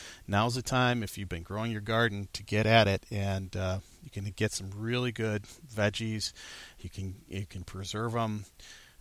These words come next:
Um, just eat a lot better. You don't get that processed junk. Just go out to your garden, get the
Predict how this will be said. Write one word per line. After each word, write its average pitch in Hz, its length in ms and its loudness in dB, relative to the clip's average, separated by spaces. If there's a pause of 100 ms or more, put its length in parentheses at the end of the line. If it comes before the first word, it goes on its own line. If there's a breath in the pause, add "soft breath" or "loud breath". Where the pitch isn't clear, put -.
Um, 82 420 -8
just - 340 -10
eat 123 240 2
a 104 60 -2
lot 104 340 6 (120)
better. 110 500 0
You 104 100 -10
don't 101 200 -8
get - 160 -6
that 110 180 -2
processed 110 500 -2
junk. 113 280 -4 (100)
Just - 240 -10
go 101 140 -4
out 107 140 -2
to 110 100 -8
your 104 80 -6
garden, 107 500 0 (160)
get - 240 -2
the 90 100 -10